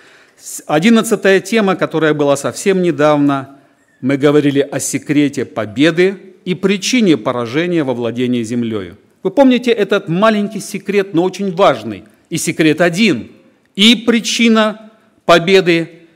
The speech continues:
и причина поражения одна, только причина поражения со знаком минус. А ведь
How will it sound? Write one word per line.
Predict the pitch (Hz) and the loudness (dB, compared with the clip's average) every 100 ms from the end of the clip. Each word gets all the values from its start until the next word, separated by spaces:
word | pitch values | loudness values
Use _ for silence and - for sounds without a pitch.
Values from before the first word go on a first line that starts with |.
| _ - | _ -10
и | 135 | -8
причина | 139 135 - 190 185 | -6 -6 -2 -2 0
поражения | 180 156 147 143 165 165 160 | 0 0 0 0 0 2 2
одна, | 160 165 156 202 214 180 113 - _ _ - | 2 0 0 0 2 2 -2 -10 _ _ -2
только | 156 135 - 135 | 0 0 -4 -4
причина | 147 139 147 139 | -6 -6 -4 -4
поражения | 139 156 165 147 139 143 | -2 -2 -2 -2 -2 -2
со | 143 185 | -2 -4
знаком | 156 127 123 170 185 | -2 -4 -2 -2 0
минус. | 226 202 101 - - _ _ _ _ _ _ _ _ _ | 0 -2 -4 -10 -18 _ _ _ _ _ _ _ _ _
А | 151 156 | 0 4
ведь | 165 160 | 2 0